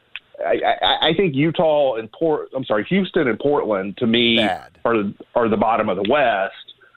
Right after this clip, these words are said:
Speaker 1: Um, and I, I, Utah, San Antonio, I just have a hard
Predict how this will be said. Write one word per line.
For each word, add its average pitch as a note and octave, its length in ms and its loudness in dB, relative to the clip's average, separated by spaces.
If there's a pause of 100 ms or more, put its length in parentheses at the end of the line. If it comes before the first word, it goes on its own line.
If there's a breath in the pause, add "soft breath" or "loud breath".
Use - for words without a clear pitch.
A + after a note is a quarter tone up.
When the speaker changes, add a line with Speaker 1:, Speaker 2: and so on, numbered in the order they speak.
(400 soft breath)
Speaker 1:
Um, A2 480 0
and B2 180 2
I, B2 260 2
I, A2 240 0
Utah, C#3+ 440 2
San B2 160 2
Antonio, B2 500 2
I G#2 80 2
just G#2+ 220 -4
have F#2 100 0
a F#2 80 -2
hard G#2 260 0